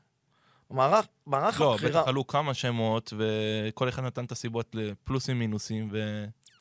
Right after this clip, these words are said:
Speaker 1: תראה, הפועל חיפה, אמרתי לך, עובדת אחרת.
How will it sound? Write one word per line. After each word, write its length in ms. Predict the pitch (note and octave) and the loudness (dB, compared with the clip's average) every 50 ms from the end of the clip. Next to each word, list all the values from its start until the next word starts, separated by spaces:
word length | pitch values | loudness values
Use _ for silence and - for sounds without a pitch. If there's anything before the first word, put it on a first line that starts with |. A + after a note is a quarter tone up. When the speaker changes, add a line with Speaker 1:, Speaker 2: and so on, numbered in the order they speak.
| _ _ | _ _
Speaker 1:
תראה, 360 | - D3 D3 F3 F#3 F3+ C3+ A#2 - _ _ - | -4 0 2 2 2 2 0 -4 -8 _ _ -20
הפועל 260 | - - F3 F#3 E3 | -14 -8 -6 -4 -4
חיפה, 480 | - - D3+ E3 E3+ D3 - - - - - C3 - _ _ _ _ _ _ _ _ _ _ _ _ _ _ _ - B2 | -2 0 0 0 0 0 -4 -4 -6 -6 -6 -8 -14 _ _ _ _ _ _ _ _ _ _ _ _ _ _ _ -8 -2
אמרתי 300 | C#3+ D#3 D#3 C#3+ E3+ D3 | 0 0 0 2 0 -2
לך, 220 | D3 B2+ - C#3+ C#3 | -2 -2 -2 -2 -4
עובדת 480 | B2+ - A2+ A2 B2 C#3 C#3 D3+ C#3+ C3 | -4 -4 -6 -4 -2 -2 -2 -2 -4 -4
אחרת. 500 | - - B2+ B2 A#2 A#2 - _ - | -6 -6 -6 -6 -8 -10 -16 _ -20